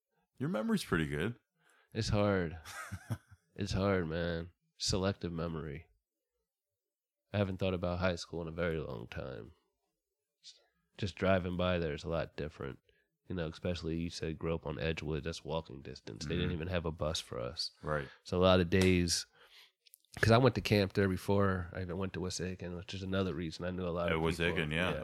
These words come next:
Speaker 1: Okay.
Speaker 2: So
Speaker 1: I was at that camp.
Speaker 2: Yeah.
Speaker 1: That's the camp I punched Gene.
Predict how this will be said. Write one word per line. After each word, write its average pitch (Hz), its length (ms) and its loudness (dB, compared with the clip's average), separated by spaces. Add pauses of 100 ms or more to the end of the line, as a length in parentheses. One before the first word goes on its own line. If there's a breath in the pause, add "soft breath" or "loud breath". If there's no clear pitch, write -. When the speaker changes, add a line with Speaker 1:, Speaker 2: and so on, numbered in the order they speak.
Speaker 1:
Okay. 85 260 0 (220)
Speaker 2:
So 80 380 -4
Speaker 1:
I 73 40 -6
was 76 160 -6
at 78 120 -2
that 82 200 -6
camp. 120 200 -8 (140)
Speaker 2:
Yeah. 92 280 -2 (160)
Speaker 1:
That's 85 200 2
the 107 80 0
camp 85 300 4
I 90 80 8
punched 90 400 2
Gene. 156 360 10